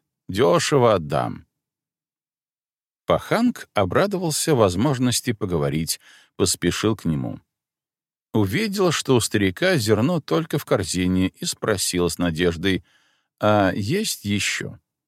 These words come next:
Фаханг собирался купить всё нужное тут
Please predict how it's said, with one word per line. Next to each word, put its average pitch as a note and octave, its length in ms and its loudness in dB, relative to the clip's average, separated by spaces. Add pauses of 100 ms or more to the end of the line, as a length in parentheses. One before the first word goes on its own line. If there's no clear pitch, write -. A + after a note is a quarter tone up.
(1200)
Фаханг E3 720 0
собирался A2+ 720 0
купить C#3+ 520 -4
всё - 320 -4
нужное C3 600 2
тут A2 360 -2